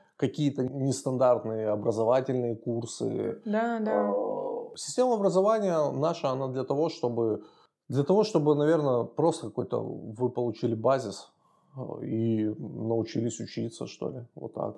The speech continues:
Speaker 2: Ну, мне кажется, что на это не надо одиннадцать лет тратить.
Speaker 1: Почему надо?
Speaker 2: Ну, просто, блин, можно выкинуть все, что не нужно будет вообще.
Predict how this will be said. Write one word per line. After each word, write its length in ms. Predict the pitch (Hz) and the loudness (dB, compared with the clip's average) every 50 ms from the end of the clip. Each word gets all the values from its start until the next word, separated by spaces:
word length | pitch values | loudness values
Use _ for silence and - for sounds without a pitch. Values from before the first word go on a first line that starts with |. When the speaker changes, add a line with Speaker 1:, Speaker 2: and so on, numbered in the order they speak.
| - _ _ - | -14 _ _ -2
Speaker 2:
Ну, 180 | 233 240 247 | 0 2 4
мне 180 | 247 247 254 247 | 4 4 4 4
кажется, 460 | 240 247 240 233 233 - - - 233 | 4 2 0 0 0 -6 -8 -8 -8
что 720 | 208 - - - 233 226 220 214 208 208 202 196 - - - _ - | -8 -6 -4 0 0 2 2 2 2 0 0 -2 -4 -8 -12 _ -8
на 200 | 214 214 220 220 | -6 -4 -2 -2
это 160 | 208 214 208 | 0 2 2
не 140 | 208 208 214 | 4 4 4
надо 360 | 214 202 196 190 196 190 185 | 4 4 2 2 0 0 0
одиннадцать 560 | 185 - 190 185 196 190 190 - 202 - - | -2 -2 -4 -4 -4 -6 -6 -8 -10 -8 -6
лет 160 | 294 285 - | -8 -8 -8
тратить. 460 | - - 202 190 202 - - _ _ _ _ | -8 -10 -10 -10 -10 -16 -20 _ _ _ _
Speaker 1:
Почему 340 | - - - - 175 147 123 | -8 -6 -4 -2 -2 0 2
надо? 360 | 117 117 123 131 127 117 113 - _ _ _ _ _ _ _ - | 2 4 4 4 2 -2 -6 -14 _ _ _ _ _ _ _ -6
Speaker 2:
Ну, 100 | - 302 | -4 -2
просто, 360 | 302 320 370 349 359 - 339 | 2 4 4 4 4 2 2
блин, 360 | 285 277 285 330 311 277 240 - - - - | 2 2 2 4 4 2 0 -2 -10 -6 0
можно 680 | 233 247 294 285 285 302 302 294 277 254 208 - - - _ _ _ _ _ _ _ _ _ _ _ _ _ | 4 4 4 4 4 4 4 4 4 2 0 -2 -6 -14 _ _ _ _ _ _ _ _ _ _ _ _ _
выкинуть 680 | - 233 208 226 262 311 294 302 - 254 226 208 208 208 | -2 -2 0 4 6 6 6 6 4 4 4 4 2 0
все, 260 | - - - 262 247 226 | -2 0 2 4 4 4
что 420 | - - - 220 196 190 180 - - | 2 -2 -2 -2 0 -2 -2 -4 -4
не 160 | 208 214 226 | -2 2 4
нужно 360 | 226 247 311 359 359 359 349 302 | 4 6 6 4 4 4 4 2
будет 400 | 240 226 226 208 190 180 175 - - - | 4 2 2 0 0 -2 -4 -6 -14 -6
вообще. 600 | - 208 214 214 214 - - - 226 185 175 185 | 0 0 0 0 0 -2 0 0 0 0 0 -4